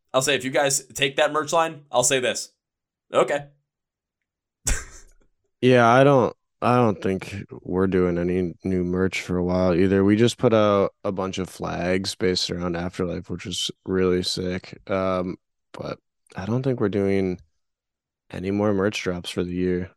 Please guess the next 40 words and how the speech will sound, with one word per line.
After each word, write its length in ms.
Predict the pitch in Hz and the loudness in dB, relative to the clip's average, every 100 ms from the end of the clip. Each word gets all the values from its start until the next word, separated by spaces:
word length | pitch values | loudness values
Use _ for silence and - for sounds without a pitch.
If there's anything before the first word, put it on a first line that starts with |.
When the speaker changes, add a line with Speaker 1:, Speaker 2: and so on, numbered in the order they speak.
| - | -14
Speaker 2:
now 140 | 107 | -12
that 80 | 92 | -12
I 20 | |
think 240 | 92 92 87 | -6 -6 -4
about 240 | 92 92 | -2 0
it. 80 | 90 | 2
We 80 | 113 | 4
talked 300 | 151 170 190 | 4 4 6
about 240 | 165 123 | 6 6
doing 420 | 127 120 117 107 - _ - - - _ _ _ _ _ _ | 6 6 6 4 -2 _ -20 -20 -20 _ _ _ _ _ _
something 320 | - 127 120 120 | -2 2 2 0
special 380 | 101 101 104 | -2 -4 -4
for 180 | 95 90 | -4 -2
winter. 420 | 92 98 95 101 - | -2 -2 0 0 0
We 280 | 104 110 90 - - | 0 0 0 -10 -12
have 240 | - 104 | -6 -4
for 100 | 104 | 0
the 100 | 92 | 0
last 220 | 82 90 | 2 0
couple 240 | - 82 87 | -2 -4 -2
of 60 | |
years, 180 | 90 92 | 0 2
we 80 | 87 | 0
put 180 | - 85 | -4 -4
out 120 | 87 | -4
stuff 220 | - 90 | -4 -6
for 120 | - | -6
winter, 300 | 87 95 98 | -4 -4 -4
but 140 | 92 92 | -2 0
we've 160 | 101 | 2
done 180 | 104 110 | 2 0
so 160 | - 92 | 0 0
much 220 | 92 90 | -2 -2
merch 300 | 87 80 - | -4 -6 -6
this 200 | 87 - | -8 -8
year 160 | 92 - | -10 -8
that 160 | - - | -6 -4
we 100 | 85 | -4
just 300 | - 82 - _ _ _ _ _ _ - - - - _ _ _ _ _ - | -6 -8 -10 _ _ _ _ _ _ -20 -20 -20 -20 _ _ _ _ _ -2
we're, 240 | 123 - | 0 0